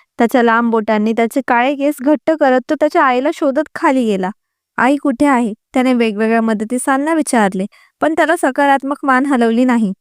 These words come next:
त्याने उसासा टाकला आणि फक्त वीस वर्षाच्या एका मुलीला धडक दिली. तिने श्वास घेतला आणि दुसरीकडे पाहिले. "बघून चालत जा राणी," तो मान हलवत म्हणाला आणि एक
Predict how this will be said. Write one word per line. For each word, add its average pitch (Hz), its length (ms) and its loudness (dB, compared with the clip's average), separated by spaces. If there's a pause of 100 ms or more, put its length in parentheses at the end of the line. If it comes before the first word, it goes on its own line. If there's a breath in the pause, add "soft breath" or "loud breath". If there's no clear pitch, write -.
(1120 soft breath)
त्याने 247 160 2
उसासा 262 480 0
टाकला 220 260 0
आणि 226 180 0
फक्त 262 240 -4
वीस 262 300 0
वर्षाच्या 285 420 0
एका 277 180 0
मुलीला 262 400 2
धडक 240 400 2
दिली. 196 200 -4 (360 loud breath)
तिने 254 180 4
श्वास 247 340 0
घेतला 220 340 0
आणि 240 180 0
दुसरीकडे 269 600 0
पाहिले. 208 320 -4 (380)
"बघून 294 380 0
चालत 233 380 0
जा 240 100 0
राणी," 196 280 -2 (280)
तो 254 60 2
मान 233 260 2
हलवत 247 360 -4
म्हणाला 214 420 0 (540)
आणि 226 220 0
एक 233 80 -2